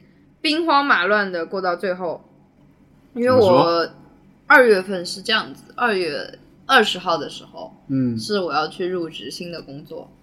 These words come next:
Speaker 2: 嗯。
Speaker 1: 然后新的工作离我之前的房子开车是有四十分钟的距离，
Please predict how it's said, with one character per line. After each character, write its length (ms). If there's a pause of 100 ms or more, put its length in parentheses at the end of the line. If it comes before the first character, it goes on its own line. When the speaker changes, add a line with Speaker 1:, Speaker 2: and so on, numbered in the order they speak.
(220)
Speaker 2:
嗯。 80
Speaker 1:
然 40
后 80
新 140
的 140
工 200
作 180
离 140
我 160
之 200
前 180
的 80
房 260
子 160
开 240
车 280
是 240
有 520
四 520
十 320
分 260
钟 240
的 340 (300)
距 200
离， 260